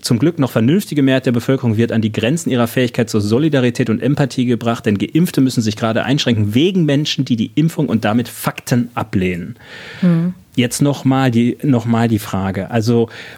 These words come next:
Speaker 1: das würdest du alles noch mal genauso sagen?
Speaker 2: Also, erstmal habe ich ja in diesem,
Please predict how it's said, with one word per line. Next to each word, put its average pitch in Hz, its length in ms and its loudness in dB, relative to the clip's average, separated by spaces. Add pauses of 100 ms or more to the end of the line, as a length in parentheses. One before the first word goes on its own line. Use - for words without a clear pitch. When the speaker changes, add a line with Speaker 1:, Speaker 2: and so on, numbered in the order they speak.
(340)
Speaker 1:
das - 260 -2
würdest 180 200 0
du 139 60 2
alles 160 260 0
noch 147 160 2
mal 135 200 2
genauso 135 560 2
sagen? 135 520 0 (1120)
Speaker 2:
Also, 190 480 -2 (540)
erstmal 214 540 2 (180)
habe 196 220 0
ich 190 100 -2
ja 185 180 2
in 180 100 0
diesem, 180 320 0